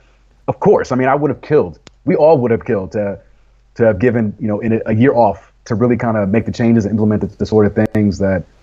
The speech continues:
we'd wanna do by having that extra time. So if, uh, if that, that's the route that two K is taking, I think it's a smart one.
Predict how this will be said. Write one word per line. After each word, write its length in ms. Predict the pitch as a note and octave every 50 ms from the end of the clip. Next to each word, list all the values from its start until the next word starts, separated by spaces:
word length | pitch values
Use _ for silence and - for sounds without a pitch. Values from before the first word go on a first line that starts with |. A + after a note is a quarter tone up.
| _ _ _ _ _ _ _ _ -
we'd 220 | F2+ A#2 B2 A#2
wanna 240 | A2+ B2 A#2+ A2+ G2+
do 440 | F2+ A2 B2 A#2 G#2 G2 F#2 F2 C#2+ - -
by 160 | - G2+ G2+ F#2+
having 220 | - A2+ G#2 A2 A2
that 120 | G#2+ G#2 -
extra 300 | A#2 A2 - - G2 E2+
time. 420 | - A2+ A#2 A2 F#2+ F2+ F2 D#2 - _ _ _ _ _ _ _ _
So 520 | _ - A2+ A2 G#2+ G#2+ G#2+ G#2 G#2+ G#2 -
if, 240 | A2+ A2+ G#2 G#2+ -
uh, 260 | A2 G#2 G2+ G2+ G2+ F2
if 120 | E2+ F2
that, 200 | - B2+ B2 A#2
that's 220 | - B2+ B2+ B2+ -
the 60 | B2
route 260 | A#2+ B2+ B2 A#2+ A#2
that 120 | A#2+ G#2
two 120 | - B2+ A#2
K 200 | A2+ B2 A#2+ A2+
is 100 | A2+ A2
taking, 320 | - B2 C3+ D3+ - F3+ C#3+
I 60 | G#2
think 200 | - A2+ A2 A2
it's 120 | G#2+ G2+
a 20 | F#2+
smart 320 | - - G2+ A2 B2+ C#3
one. 200 | C3+ A#2+ A#2 A#2